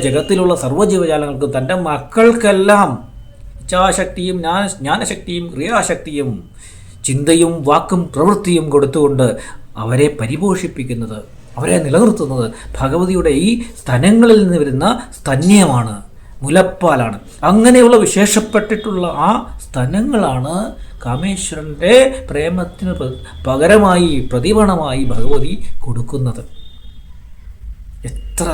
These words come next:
സുന്ദരമായിട്ടുള്ള, ആഴത്തിലുള്ള ഒരു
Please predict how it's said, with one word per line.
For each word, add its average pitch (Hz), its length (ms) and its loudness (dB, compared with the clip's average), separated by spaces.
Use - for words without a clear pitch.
സുന്ദരമായിട്ടുള്ള, 165 960 -6
ആഴത്തിലുള്ള 151 580 -2
ഒരു 147 120 -4